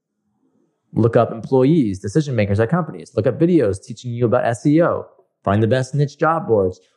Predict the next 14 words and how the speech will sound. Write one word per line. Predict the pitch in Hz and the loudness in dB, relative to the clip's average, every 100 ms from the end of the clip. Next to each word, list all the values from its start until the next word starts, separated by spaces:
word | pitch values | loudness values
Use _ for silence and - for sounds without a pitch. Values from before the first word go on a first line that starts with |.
| - | -4
Look | 127 | 0
up | 139 | 0
companies | - 165 143 127 | -2 -2 0 0
on | 123 127 | 0 -4
Crunchbase. | - 160 - 110 90 - | -4 -4 0 0 0 0
Write | 107 147 | -2 0
blog | 156 151 156 | -2 -2 0
posts. | 123 92 92 | 0 0 -2
Build | 120 | -2
a | 123 | -2
talent | - 143 156 | -2 -2 -2
profile | - 127 107 110 | 0 -2 0 -2
on | 127 151 | 0 0
Notion. | 160 - 113 87 | 0 0 -4 -8